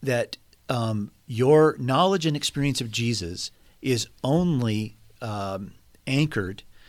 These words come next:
in what you read about him in Scripture? Or are you saying that he has the ability to influence your everyday life today,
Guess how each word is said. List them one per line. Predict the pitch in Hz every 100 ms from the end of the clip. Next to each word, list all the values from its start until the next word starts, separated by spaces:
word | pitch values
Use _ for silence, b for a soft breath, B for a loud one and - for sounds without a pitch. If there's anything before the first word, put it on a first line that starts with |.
| b b -
in | 131
what | 117 120
you | 131
read | 110 131 151
about | 135 123 127
him | 127
in | 104
Scripture? | - - 143 - 82 80 - - B B B
Or | - 127
are |
you | 120 156
saying | 180 160 131 120 117
that | - 127 -
he | - 165
has | 143 131 123 -
the | 117
ability | 101 156 151 113
to | 104
influence | - 135 147 - 110 104 -
your | 127 123 127
everyday | 120 123 110 110
life | 107 110 104 107 - - b b -
today, | 120 107 104